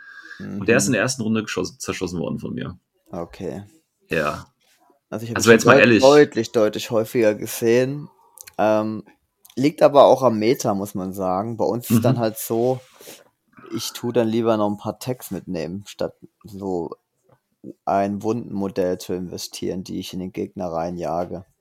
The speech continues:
Speaker 1: Ja.
Speaker 2: Ja. Also ich find die sechsundzwanzig Punkte einen Ticken zu viel, aber es ist immer noch eine richtig gute Einheit.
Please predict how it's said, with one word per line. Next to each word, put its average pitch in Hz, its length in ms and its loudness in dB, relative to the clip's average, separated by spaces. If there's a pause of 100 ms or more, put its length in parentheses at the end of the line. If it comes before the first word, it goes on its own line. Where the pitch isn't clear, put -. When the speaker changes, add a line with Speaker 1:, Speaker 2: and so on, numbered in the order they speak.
(540)
Speaker 1:
Ja. 107 300 2 (240)
Speaker 2:
Ja. 87 300 -8 (400)
Also 127 140 4
ich 147 140 2
find 151 280 2
die 131 100 2
sechsundzwanzig 131 480 4
Punkte 123 800 4 (260)
einen 131 120 -12
Ticken 170 340 -4
zu - 160 -10
viel, 180 560 0 (580)
aber 123 300 8
es 120 80 -4
ist - 80 -14
immer 120 180 -2
noch 110 240 0
eine 107 120 -8
richtig 120 300 -8
gute 113 300 -2
Einheit. 98 640 -4